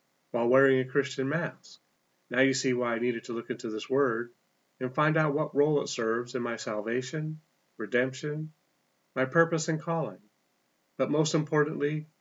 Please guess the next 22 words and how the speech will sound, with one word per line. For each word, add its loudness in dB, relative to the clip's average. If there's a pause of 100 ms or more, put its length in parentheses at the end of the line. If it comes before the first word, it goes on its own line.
(200)
in -2
my 2
relationship 0
with -2
God. -4 (1080)
We 4
must 6
acknowledge 4
that -4
Jesus -2
is -8
a -18
full 2
expression -4
of -8
love. -4 (800)
You 0
can 0
view 4
my 2
message -4
titled, -4